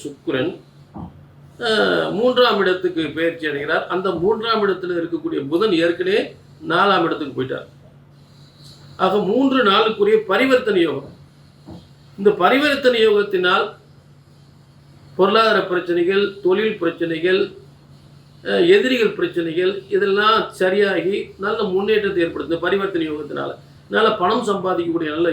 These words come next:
யோகத்தை கொடுக்கும். பொருளாதார முன்னேற்றத்தை நல்லபடியா கொடுக்கும். அடுத்து இந்த ஐப்பசி பத்து, இருபத்தேழு பத்து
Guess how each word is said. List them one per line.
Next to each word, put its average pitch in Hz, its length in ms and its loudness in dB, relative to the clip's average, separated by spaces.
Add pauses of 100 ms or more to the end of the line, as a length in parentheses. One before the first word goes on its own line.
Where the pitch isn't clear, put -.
(100)
யோகத்தை 156 280 -4
கொடுக்கும். 135 320 -10
பொருளாதார 202 420 2
முன்னேற்றத்தை 160 380 -4
நல்லபடியா 143 340 -8
கொடுக்கும். - 220 -18 (1900)
அடுத்து 214 320 4 (840)
இந்த 208 160 2 (1000)
ஐப்பசி 247 340 -2 (100)
பத்து, 170 260 2 (500)
இருபத்தேழு 240 560 4
பத்து 202 180 -2